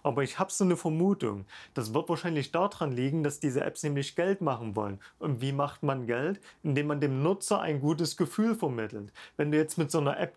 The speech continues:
da sitzt und Japanisch lernst, dann freust du dich natürlich, wenn du pausenlos diese positive Rückmeldung bekommst,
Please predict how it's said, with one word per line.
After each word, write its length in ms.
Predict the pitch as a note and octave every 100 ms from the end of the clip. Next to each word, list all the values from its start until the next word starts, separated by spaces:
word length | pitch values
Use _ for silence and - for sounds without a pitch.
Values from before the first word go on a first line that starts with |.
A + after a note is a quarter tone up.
| -
da 280 | C#3+ F3+ A#3
sitzt 360 | G#3 - -
und 140 | F3 C#3
Japanisch 600 | A#2+ - E3+ G#3 E3+ -
lernst, 360 | A#2+ D3+ - - -
dann 160 | D3+ C3+
freust 480 | - A#2+ D3+ A#3 -
du 60 |
dich 200 | D3+ C3
natürlich, 480 | C#3 A#2 D3 D3+ D3+
wenn 100 | D3+
du 80 | C3+
pausenlos 840 | C3 - F#3+ A3+ F#3+ D#3+ F#3 G3+
diese 180 | F3 C#3+
positive 640 | B2+ F#3 F#3+ F3+ F#3+ F3+ C#3
Rückmeldung 560 | D#3+ A3 F3+ D#3+ D3+
bekommst, 480 | C#3+ C#3 E3+ F#3